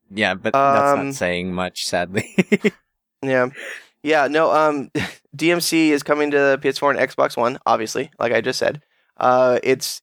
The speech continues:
Speaker 2: it's been, they're adding a whole bunch of new features, bunch of new game types, all the D L C is included. Uh, Virgil is a, gonna be a playable character from, um, Virgil was introduced in three?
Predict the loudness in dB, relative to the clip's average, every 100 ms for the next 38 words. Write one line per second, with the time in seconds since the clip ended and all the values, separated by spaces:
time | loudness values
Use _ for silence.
0 | -4 -4 0 2 4 2 -2 -4 -6 -2
1 | 2 2 0 -2 0 2 2 -2 -4 -4
2 | -4 -6 -2 -2 -2 -6 -14 _ _ 0
3 | 0 0 -2 0 0 -2 -2 0 0 -2
4 | -6 0 2 2 0 0 0 -4 -4 -4
5 | -2 0 -2 -4 _ _ 0 2 2 2
6 | 2 2 4 4 2 -4 -2 -2 0 0
7 | 0 0 0 2 0 0 -2 0 0 0
8 | 0 2 0 -4 -12 -2 -2 2 0 0
9 | -4 -2 -2 0 0 -2 _ -4 0 2
10 | 0